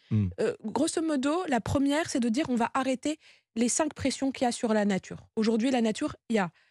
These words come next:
Speaker 2: l'artificialisation des sols, ça veut dire
Speaker 1: Mm.
Speaker 2: concrètement, euh, quand on construit trop sur les terres agricoles. Donc la question, c'est comment on peut reconstruire sur des terres qui sont déjà artificialisées. Donc,
Speaker 1: Mm.
Speaker 2: on réduit ça. La deuxième, c'est, euh, les pollutions. Donc comment on réduit, euh,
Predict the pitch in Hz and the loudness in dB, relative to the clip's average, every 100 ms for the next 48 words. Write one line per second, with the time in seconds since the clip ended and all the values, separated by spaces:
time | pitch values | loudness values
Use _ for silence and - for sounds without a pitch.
0 | _ _ _ _ 247 254 - 269 - 226 | _ _ _ _ 0 0 0 -6 -2 -2
1 | 220 214 - 262 339 - 214 202 180 254 | 2 0 2 0 -2 -2 0 0 0 0
2 | 240 226 233 233 226 - - 190 190 180 | 0 0 2 0 -2 -10 -8 0 0 0
3 | 165 - - 220 202 226 - - 214 - | -2 -8 -2 0 2 -2 -2 -2 -2 0
4 | - 240 220 196 196 190 180 180 202 349 | 0 0 0 0 0 0 0 0 0 -2
5 | 427 202 196 190 208 233 208 214 226 214 | -2 -4 -2 -2 -2 -2 -2 0 0 0
6 | - 220 226 226 - 233 - 202 190 226 | 0 -2 0 -2 -2 -4 -2 -2 0 -2
7 | - 196 - _ - 202 214 - 196 - | -4 -8 -10 _ -2 0 2 -2 -6 -4
8 | - 180 160 277 - - - 87 190 190 | -2 0 0 -4 -6 -8 -2 0 2 2
9 | 180 175 311 - _ _ - - - 214 | 2 0 -2 -4 _ _ -20 -8 0 0
10 | 226 269 262 262 233 - - - - 240 | 2 2 2 2 0 -2 -10 -6 0 0
11 | 233 185 180 196 202 233 202 - 262 - | 0 -2 0 0 2 2 2 0 -6 -8
12 | - 180 208 196 190 185 165 202 | -8 -4 0 2 2 0 0 0